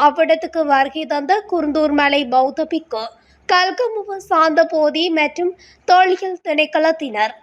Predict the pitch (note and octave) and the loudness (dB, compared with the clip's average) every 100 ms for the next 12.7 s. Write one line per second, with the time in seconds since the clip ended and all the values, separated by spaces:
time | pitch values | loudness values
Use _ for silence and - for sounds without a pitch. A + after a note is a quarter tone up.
0 | _ _ F4 D4+ D4 D#4 E4 D4+ C#4+ C#4+ | _ _ 4 4 4 0 -2 0 0 0
1 | C#4 B3+ C4+ C#4 F#4 A4+ D#4+ D#4 F4+ F#4+ | -2 -2 -2 0 0 0 0 0 2 2
2 | D#4+ D#4+ D4+ B3+ C4 C4+ C#4+ C#4+ D4 D4 | 4 4 2 0 -2 -2 -4 -6 -10 -6
3 | D4 B3+ D4+ D4 D#4+ E4+ B3 G#3 A3+ B3+ | -6 0 2 2 0 -4 -8 -4 -2 -2
4 | - - _ - C4 F4+ G#4+ A4+ A4+ G4+ | -6 -18 _ -6 2 2 2 -2 -2 0
5 | F#4 D#4+ D4 D#4 F#4 F4 D#4 E4+ E4+ C4 | 0 0 0 -2 -4 -6 -4 -4 -4 -2
6 | D4+ D4+ D4+ D4 D4+ C#4+ C#4 F#4+ F4 D4+ | -2 0 0 0 -2 0 2 2 0 -4
7 | D#4 D#4+ C#4+ D4 D4+ D#4 B3 A3 A3 - | -4 0 0 0 -4 -6 -4 -6 -6 -18
8 | - - - F#4+ F4 F#4+ A4+ G#4+ G4 D#4+ | -20 -20 -2 2 2 2 -2 -2 -6 -4
9 | E4+ F#4 D4+ D#4+ F#4+ F#4+ E4+ D4 D#4+ D#4 | -4 -4 -2 2 2 2 -2 -2 -2 -2
10 | E4 D4+ A3+ G#3+ A3 - _ _ C#4 D#4 | -4 -6 -4 -6 -6 -14 _ _ 2 4
11 | D#4+ E4 E4 D4+ D4 C#4+ D4+ C4+ C4 C#4+ | 4 2 -2 -4 -4 -2 2 4 2 0
12 | C#4+ D4 D4+ D4+ D#4+ D#4+ | 0 2 2 2 0 -6